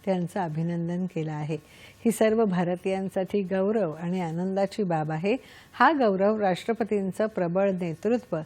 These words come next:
तसंच उभय राष्ट्रातील ऐतिहासिक संबंध दर्शवत असल्याचं," पंतप्रधानांनी आपल्या संदेशात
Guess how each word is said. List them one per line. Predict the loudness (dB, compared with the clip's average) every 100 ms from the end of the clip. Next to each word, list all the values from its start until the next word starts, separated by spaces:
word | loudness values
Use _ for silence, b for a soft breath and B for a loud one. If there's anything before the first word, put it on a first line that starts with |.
| B B -4
तसंच | -2 0 -2 -2
उभय | -2 0 0
राष्ट्रातील | 0 -2 -6 -6 -2 -2 -2
ऐतिहासिक | -4 -2 0 0 0 -6 -4
संबंध | -4 -2 -2 -2 0
दर्शवत | 0 -2 -6 -4 -4 -4
असल्याचं," | -8 -6 -4 -2 -2 -6 B B B -2
पंतप्रधानांनी | 0 0 -2 -4 -2 -4 -2 -2
आपल्या | -4 -4 -6
संदेशात | -4 -6 -4 -6 -6 -10